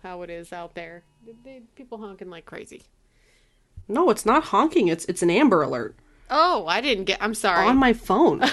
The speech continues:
Speaker 2: Oh,
Speaker 1: thought you were talking about the
Speaker 2: goodness.
Speaker 1: honking outside.
Speaker 2: No, I, no, I was not hearing any honking. My, my, yeah, I literally was having an Amber Alert on
Speaker 1: Oh,
Speaker 2: my
Speaker 1: those
Speaker 2: phone,
Speaker 1: things are
Speaker 2: um,
Speaker 1: really
Speaker 2: as we were,
Speaker 1: loud, too. They, like, really make
Speaker 2: as we were
Speaker 1: sure.
Speaker 2: talking. I watched not much, not, whoa. <laughs>
Speaker 1: Much Ado About Nothing?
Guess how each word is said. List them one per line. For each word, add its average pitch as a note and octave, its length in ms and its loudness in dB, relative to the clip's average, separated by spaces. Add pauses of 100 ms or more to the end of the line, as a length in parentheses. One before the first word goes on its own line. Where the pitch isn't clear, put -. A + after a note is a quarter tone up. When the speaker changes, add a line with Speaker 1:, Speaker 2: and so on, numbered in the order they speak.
(380)
Speaker 2:
Oh, F4+ 100 2
Speaker 1:
thought E4 160 0
you E4+ 100 2
were E4+ 60 -2
talking D4+ 240 2
about C#4 180 -4
the C4 60 -4
Speaker 2:
goodness. C4+ 140 -6
Speaker 1:
honking C#4 260 -10
outside. C4 580 -2 (1300)
Speaker 2:
No, G#3 320 4
I, F3 120 4
no, F#3+ 180 0
I F#3 100 4
was E3+ 140 0
not F3 180 4
hearing E3+ 200 2
any C3 100 2
honking. C#3+ 360 -2
My, C#3+ 220 -4 (160)
my, D3+ 360 -2
yeah, C3+ 180 -4
I - 80 -4
literally D3 640 -2 (220)
was - 100 -14
having D3+ 320 -2
an - 80 0
Amber D#3+ 320 2
Alert A2 300 -6
on - 80 -8
Speaker 1:
Oh, - 60 -2
Speaker 2:
my - 100 -4
Speaker 1:
those G#3 180 -6
Speaker 2:
phone, - 80 -10
Speaker 1:
things A#3+ 220 -4
are F3+ 120 -4
Speaker 2:
um, - 220 -6
Speaker 1:
really F3+ 220 -2
Speaker 2:
as E3+ 140 -2
we E3+ 40 -2
were, E3 80 2
Speaker 1:
loud, E3 300 -4
too. F3 260 -6
They, F#3 160 -12
like, - 260 -14
really - 260 -14
make - 180 -10
Speaker 2:
as D#3+ 80 -4
we D#3 40 0
were D3 40 -2
Speaker 1:
sure. F3 140 -2
Speaker 2:
talking. - 100 -4
I G#4+ 320 2
watched C4 440 2
not F#3+ 280 2
much, F#3 460 0
not, D#3 300 0
whoa. D#3 600 0 (260)
<laughs> - 280 -4
Speaker 1:
Much B3+ 200 -2
Ado C#4+ 200 6
About C4+ 240 6
Nothing? F4 400 2